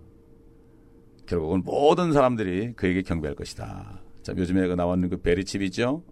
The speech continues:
아, 베리칩, 소위 바이오칩이라는 게 있습니다. 앞으로 이 적그리스도가 아마 이걸 사용할 것으로 제가 보-, 믿고 있는데, 아,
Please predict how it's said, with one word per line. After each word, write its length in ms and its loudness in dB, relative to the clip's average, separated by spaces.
아, 100 -10
베리칩, 380 -6
소위 260 -4
바이오칩이라는 580 0
게 80 -6
있습니다. 460 -8
앞으로 360 -2
이 60 -2
적그리스도가 520 0
아마 120 0
이걸 160 -4
사용할 320 0
것으로 300 0
제가 140 -2
보-, 160 -8
믿고 240 -2
있는데, 520 -2
아, 340 -10